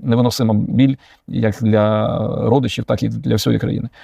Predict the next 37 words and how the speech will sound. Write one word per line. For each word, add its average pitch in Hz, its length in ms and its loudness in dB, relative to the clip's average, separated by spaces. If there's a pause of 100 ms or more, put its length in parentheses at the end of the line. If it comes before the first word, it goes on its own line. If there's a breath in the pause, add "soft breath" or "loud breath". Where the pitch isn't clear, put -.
(140 loud breath)
А 107 100 2
от, 107 120 2
кажу, 113 180 0
не 120 80 6
дай 123 120 2
Бог, 117 200 0
ми 113 80 2
би 107 100 2
втратили 110 400 0
Україну, 120 560 -2
це, - 160 -6
кажу, 107 200 -4
це 120 100 -2
непоправно. - 480 -2 (300 soft breath)
Тому 110 160 4
ми, 127 240 4
українці, 123 400 0
ми 107 80 2
повинні 110 260 2
боротися 117 280 0
за - 60 -2
свою 117 220 0
землю, 110 260 0
ми 104 120 2
повинні, 110 340 2 (340 loud breath)
е, 113 360 0
до-, 110 240 2
до-, 127 440 0
доказати 123 420 0
всьому 131 240 0
світу, 139 360 -2 (160 loud breath)
що - 180 -2
ми, 117 140 4
е, - 320 -4 (160)
нас 113 360 -2
неможливо 117 520 2
знищити. 107 420 -4